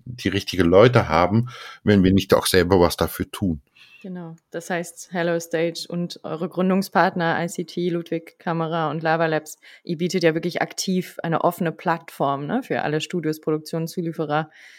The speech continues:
Speaker 2: und auch für Technologieanbieter. Ähm, quasi freie Bühne. <laughs> Ja, sehr, sehr, sehr spannend. Was denkt ihr denn, was in zehn Jahren, also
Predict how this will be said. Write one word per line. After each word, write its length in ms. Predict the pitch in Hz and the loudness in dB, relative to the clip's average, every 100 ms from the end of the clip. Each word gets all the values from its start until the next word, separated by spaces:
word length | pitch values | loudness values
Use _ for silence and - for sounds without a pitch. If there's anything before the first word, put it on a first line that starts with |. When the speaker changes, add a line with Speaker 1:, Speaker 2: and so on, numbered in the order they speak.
| - | -8
Speaker 2:
und 140 | 170 | 0
auch 120 | 143 151 | 2 2
für 160 | 175 | 0
Technologieanbieter. 1040 | 165 156 156 151 160 139 143 143 156 151 160 - - - - - | -2 -4 -4 -4 -4 -4 -4 -4 -4 -4 -4 -12 -20 -20 -20 -6
Ähm, 520 | 160 151 151 147 151 - _ _ _ _ _ _ _ _ _ _ | 0 0 0 -2 -4 -8 _ _ _ _ _ _ _ _ _ _
quasi 320 | 175 185 175 | 0 0 0
freie 440 | 151 - 165 185 180 | -6 -2 0 2 0
Bühne. 420 | 185 196 175 165 - - | -4 -4 -4 -6 -6 2
<laughs> 200 | 240 - 247 - - - 262 | 2 4 -2 -2 -6 -6 -10
Ja, 300 | - 175 190 | 0 2 2
sehr, 260 | 170 208 208 | 2 0 0
sehr, 160 | 202 | -2
sehr 140 | 202 196 | -2 -4
spannend. 400 | - 220 208 196 175 | 0 0 0 -4 0
Was 220 | 185 185 | 0 0
denkt 200 | 202 247 | -4 -2
ihr 60 | 269 | -2
denn, 160 | 220 | -2
was 140 | 202 - | -2 -4
in 120 | 196 | -8
zehn 340 | - 214 220 214 | -8 -6 -4 -2
Jahren, 560 | 185 202 220 214 208 202 _ - _ _ - | 0 0 -2 -2 -6 -10 _ -20 _ _ -4
also 260 | 180 180 | -4 -4